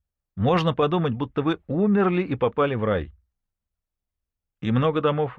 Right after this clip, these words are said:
вы тут продали?" "Ни одного. Домов всего десять, и, похоже, никто не торопится поселиться в немногих оставшихся свободными. Честно говоря, их листовка этому не способствует.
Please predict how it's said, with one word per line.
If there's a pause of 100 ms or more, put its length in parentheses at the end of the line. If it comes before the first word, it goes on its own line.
вы
тут
продали?" (1000)
"Ни
одного. (1080)
Домов
всего
десять,
и,
похоже,
никто
не
торопится
поселиться (380)
в
немногих (100)
оставшихся
свободными. (480)
Честно
говоря,
их
листовка
этому
не
способствует.